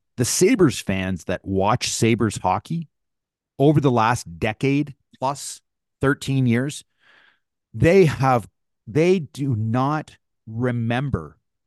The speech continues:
what good hockey is. They don't understand what Boston Bruins,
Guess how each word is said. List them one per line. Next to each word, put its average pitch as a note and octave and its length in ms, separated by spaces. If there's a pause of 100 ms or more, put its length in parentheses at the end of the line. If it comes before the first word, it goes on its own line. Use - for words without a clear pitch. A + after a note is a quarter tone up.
(380)
what A2+ 380
good B2 220
hockey G#2+ 420
is. - 200 (1000)
They C#3+ 180
don't F3+ 340 (120)
understand C3 800 (1120)
what C3+ 320
Boston C#3 500
Bruins, A2 640